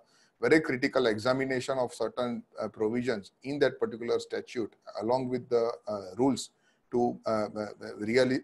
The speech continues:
uh, appreciate, uh, whether someone is eligible for the refund or not. Now, what is the re-, now when we look at the constitution, you will find that there is Article two sixty-five, which says that no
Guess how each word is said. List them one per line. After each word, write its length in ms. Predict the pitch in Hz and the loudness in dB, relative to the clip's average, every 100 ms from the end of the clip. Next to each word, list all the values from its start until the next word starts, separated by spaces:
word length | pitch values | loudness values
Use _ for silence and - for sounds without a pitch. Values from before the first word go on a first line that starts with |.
| _ | _
uh, 140 | 110 104 - 101 | -6 -6 -6 -6
appreciate, 500 | 117 143 143 113 - _ _ _ | 0 2 4 4 2 _ _ _
uh, 300 | 117 110 104 101 - | -2 -2 -2 -4 -8
whether 540 | 107 104 110 127 127 - | -8 -4 2 2 2 -2
someone 360 | - 110 110 117 | -6 -4 -2 -2
is 120 | 117 | -2
eligible 460 | 101 101 110 117 113 | -2 -4 -4 -2 -2
for 180 | 110 | -4
the 120 | 98 107 | -6 -6
refund 380 | 95 - 92 | -8 -12 -10
or 140 | 101 131 _ 107 | -6 -6 _ -6
not. 220 | 107 - _ _ _ _ _ _ _ _ | -6 -6 _ _ _ _ _ _ _ _
Now, 100 | 127 | 0
what 180 | 127 196 | 2 4
is 100 | 175 | 6
the 80 | 180 | 6
re-, 160 | 135 - | 4 0
now 280 | 131 135 135 | -10 0 2
when 120 | 139 | 4
we 80 | 131 | 2
look 180 | 139 170 | 0 2
at 120 | 156 | 2
the 80 | 156 | 2
constitution, 640 | - 120 - 147 131 120 | 0 -2 -2 -2 -2 -2
you 80 | 113 | -2
will 160 | 139 139 | -2 0
find 260 | 127 135 | 0 2
that 120 | 139 131 | 0 0
there 100 | 135 | -4
is 100 | 123 | -2
Article 440 | 107 113 - 131 | -2 -2 -2 -2
two 200 | 127 127 | -2 -6
sixty-five, 600 | 123 110 - 120 120 98 - 104 | -6 -10 -8 -2 0 0 -4 -8
which 160 | 110 | -8
says 280 | - 127 143 | -2 0 0
that 200 | 131 120 | -2 -4
no 160 | 110 | -4